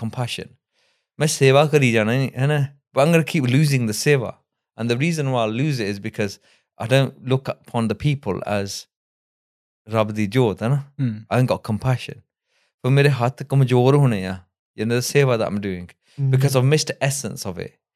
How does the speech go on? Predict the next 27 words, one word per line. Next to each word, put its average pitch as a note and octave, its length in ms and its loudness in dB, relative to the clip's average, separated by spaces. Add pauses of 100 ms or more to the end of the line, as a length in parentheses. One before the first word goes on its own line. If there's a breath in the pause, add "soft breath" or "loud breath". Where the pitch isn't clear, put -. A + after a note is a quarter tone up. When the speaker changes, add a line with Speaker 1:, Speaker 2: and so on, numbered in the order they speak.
(380 soft breath)
Speaker 1:
If A#2+ 80 -4
we C3 80 2
Speaker 3:
Mm. C3+ 140 -2
Speaker 1:
break E3 260 4
the, E2 80 -6 (320)
going D#3 160 2
back A#2+ 160 -2
to C3+ 100 -4
the B2+ 40 -4 (100)
point C#3 160 -2
about G2 200 -2
साध D#3 200 2
संगत, A2 220 -2
if B2 100 -4
we - 20 -2 (100)
break E3+ 160 4
the - 100 -2 (100)
essence D#3 340 -4
of G#2 140 -6
साध C3+ 240 4
संगत, G#2 280 -4
है B2 60 -2
ना? E3 120 -2 (140)
It C#3 100 -4
doesn't F#3+ 160 4
matter C#3+ 160 2
what A#2 120 2